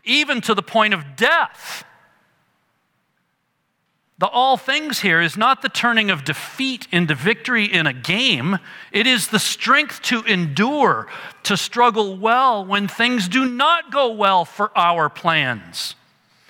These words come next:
I want to hear the loser in the Super Bowl say, "I can do all things through him who strengthens me, even the fact that I missed the field goal."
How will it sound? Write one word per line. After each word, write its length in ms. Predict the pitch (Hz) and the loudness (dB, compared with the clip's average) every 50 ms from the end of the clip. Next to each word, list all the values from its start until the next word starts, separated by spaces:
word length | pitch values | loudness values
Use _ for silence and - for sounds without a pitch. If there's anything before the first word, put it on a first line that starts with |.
| - - - - | -20 -20 -8 -2
I 180 | - 151 202 | 0 0 0
want 200 | 262 277 294 277 | 0 0 0 0
to 60 | 262 208 | 0 0
hear 500 | 165 - - 240 240 226 220 214 185 - - - - - - | -2 -4 -4 0 4 4 4 4 2 -2 -8 -18 -20 -14 -6
the 140 | 151 185 196 | -2 0 0
loser 680 | 196 202 226 285 302 302 302 302 233 220 262 233 220 | 0 0 0 0 2 2 2 2 2 2 2 2 2
in 200 | 220 220 214 208 | 2 2 0 0
the 80 | 190 175 | 0 -2
Super 380 | - - - 220 170 - 180 | -2 -2 -2 -2 0 0 -2
Bowl 300 | 151 139 175 165 151 139 | 0 2 2 2 2 0
say, 580 | - - - 185 170 160 151 143 139 143 139 - - - - - - - _ | -4 -6 -4 -2 0 2 2 0 0 -2 -6 -8 -14 -20 -20 -18 -20 -8 _
"I 220 | - 208 240 269 262 | 0 2 2 2 0
can 180 | - 262 240 | -2 -6 -6
do 160 | 202 247 254 | -4 -2 2
all 200 | 254 247 240 220 | 4 4 4 4
things 280 | - - 233 226 214 - | 2 -2 -4 -2 -4 -6
through 200 | - - 220 190 | -4 -2 0 2
him 200 | 185 208 202 190 | 2 2 2 2
who 120 | 185 190 | 0 0
strengthens 520 | 165 - - 196 190 190 - 175 175 170 143 | -2 -2 0 0 0 0 0 -2 -2 0 0
me, 200 | 180 180 175 180 180 | 0 0 0 0 -2
even 340 | 220 240 262 254 226 233 208 | -2 0 0 0 0 0 -2
the 80 | 190 185 | -2 -4
fact 440 | - - 185 170 160 147 - - 156 | -2 0 0 0 0 0 -2 -2 0
that 120 | 190 190 | 2 4
I 180 | 180 185 180 180 | 4 4 4 2
missed 440 | 180 196 220 220 - - - - | 0 -2 -2 -2 -2 -4 -6 -6
the 60 | - - | -6 -6
field 460 | - - 214 185 170 151 139 123 123 | -2 0 2 2 2 2 2 0 2
goal." 400 | 147 131 113 101 101 - - | 2 2 2 0 -4 -12 -16